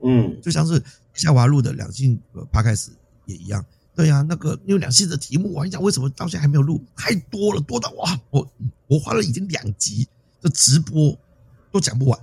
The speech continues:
Speaker 1: 嗯哼。
Speaker 2: 然后现在那个，那个，那几乎那个 Podcast 已经是要做了满满一整集了。我觉得到最后感-，感情的问题，还有很多选择的问题，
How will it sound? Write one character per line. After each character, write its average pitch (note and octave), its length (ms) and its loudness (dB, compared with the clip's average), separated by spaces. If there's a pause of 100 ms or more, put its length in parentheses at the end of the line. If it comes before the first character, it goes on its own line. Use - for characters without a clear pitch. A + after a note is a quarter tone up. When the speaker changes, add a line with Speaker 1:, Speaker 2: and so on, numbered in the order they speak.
(320)
Speaker 1:
嗯 B2+ 80 2
哼。 A#2 80 8
Speaker 2:
然 A#2 80 4
后 A#2 40 6
现 D3+ 120 -2
在 D#3 140 2
那 E3 100 0
个， D#3 120 -4
那 G2+ 80 -8
个， D#2+ 140 -8 (960)
那 D3+ 100 -2
几 D3+ 160 0
乎 D#3+ 140 4
那 E3 100 2
个 C#3+ 60 0
Podcast C#3 340 2
已 F#2+ 80 -8
经 B2+ 100 -6
是 - 180 -8
要 B2+ 100 2 (100)
做 C#3 160 2
了 G2 80 4
满 A2+ 140 -4
满 G#2+ 120 -4
一 A2+ 40 -4
整 - 180 -12
集 - 200 -16
了。 F2 100 -12 (340)
我 C3+ 80 4
觉 F#3 140 0
得 G3+ 100 -2
到 F#3+ 180 -8
最 F3 160 -4
后 F3 240 -2 (360)
感-， F2+ 200 -12 (140)
感 G#2 240 -2
情 A#2 160 -4
的 D3 100 4
问 D3+ 200 6
题， - 180 -12 (960)
还 D3 140 2
有 D3 120 4
很 A2+ 140 4
多 D3 160 2
选 G#2+ 420 2
择 A2 140 -2
的 B2+ 100 6
问 C3 160 4
题， - 180 -8